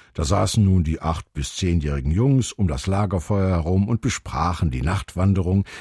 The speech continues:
die gleich beginnen sollte. Sehr engagiert zeigten da einige, mit welchen Tritten sie die Bösewichter abwehren würden, die ja bekanntlich im finstern Walde auf kleine Jungs lauern.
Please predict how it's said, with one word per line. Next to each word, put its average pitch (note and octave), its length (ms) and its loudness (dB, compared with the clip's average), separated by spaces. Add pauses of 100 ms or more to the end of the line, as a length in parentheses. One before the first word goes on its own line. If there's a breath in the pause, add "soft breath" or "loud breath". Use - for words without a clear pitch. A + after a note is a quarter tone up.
(160 loud breath)
die G2+ 80 0
gleich F2 280 -2
beginnen C2+ 440 -2
sollte. - 500 -10 (240)
Sehr A#2 260 0
engagiert F2+ 600 -2
zeigten - 480 -4
da C#2 120 -2
einige, D#2+ 440 0
mit C#2+ 220 -2
welchen E2+ 340 0
Tritten F#2 500 0
sie D2 140 -2
die D2 100 -2
Bösewichter G#2 800 0
abwehren G#2+ 500 0
würden, G#2+ 380 2 (320 loud breath)
die F#3+ 80 -2
ja F3+ 80 2
bekanntlich G2 640 0
im G2 100 2
finstern D2+ 540 -2
Walde C#2+ 480 -4 (260 loud breath)
auf - 300 -8
kleine C#2+ 300 -2
Jungs B1+ 400 -4
lauern. - 680 -10